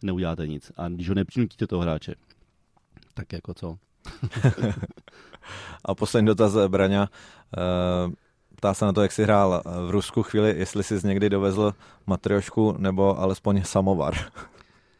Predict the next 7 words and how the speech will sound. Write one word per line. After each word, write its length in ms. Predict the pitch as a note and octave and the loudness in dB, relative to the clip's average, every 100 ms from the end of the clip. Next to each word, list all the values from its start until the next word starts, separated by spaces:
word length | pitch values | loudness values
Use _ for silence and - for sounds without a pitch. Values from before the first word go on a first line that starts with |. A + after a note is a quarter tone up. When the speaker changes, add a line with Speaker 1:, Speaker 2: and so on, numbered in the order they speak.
| _ _ _ _ - | _ _ _ _ -14
Speaker 1:
Tak 240 | G2+ - - | -12 -10 -6
ani, 340 | F#2 G#2+ A2+ G2 | -2 0 -2 -4
ani 180 | G2 G2 | -4 0
jedno, 260 | G2 G2 A2+ | 0 0 0
ani 160 | A2 | 0
druhý. 440 | A2 F#2+ E2 D2+ F2 - - - - | 2 0 0 -4 -8 -14 -16 -12 -6
Ale, 500 | F#2 F2+ F#2+ F2+ | -4 0 0 0